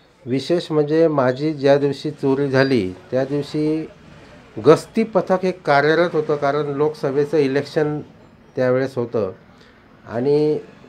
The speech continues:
पोलिसांचं गस्ती पथक तीन ते चार वाहनांमधून कार्यरत असताना देखील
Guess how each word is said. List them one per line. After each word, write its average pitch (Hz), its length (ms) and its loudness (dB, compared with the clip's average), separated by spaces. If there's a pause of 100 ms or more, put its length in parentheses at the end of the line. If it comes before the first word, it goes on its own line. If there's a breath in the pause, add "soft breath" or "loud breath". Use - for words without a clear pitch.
(120)
पोलिसांचं 151 600 -2
गस्ती 160 260 -2
पथक 160 360 0 (340)
तीन 165 340 -2
ते 160 200 -2
चार 156 580 2 (480)
वाहनांमधून 143 720 2
कार्यरत 156 540 2
असताना 165 480 0
देखील 151 420 -2